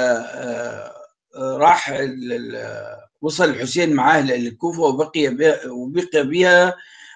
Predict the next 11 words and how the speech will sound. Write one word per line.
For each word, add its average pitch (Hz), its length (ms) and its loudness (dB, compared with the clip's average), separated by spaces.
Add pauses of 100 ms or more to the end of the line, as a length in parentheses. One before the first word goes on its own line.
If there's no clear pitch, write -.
مدة 170 300 6
يحاول 196 600 6
يجمع 170 480 2
ال-، 135 520 -4
ال-، 120 380 -10
المناصرين. 127 920 -2
هم 170 180 0
كانوا 175 440 2
أصلًا 165 320 -2
دازيلة، 147 600 2 (920)
آه، 113 680 -2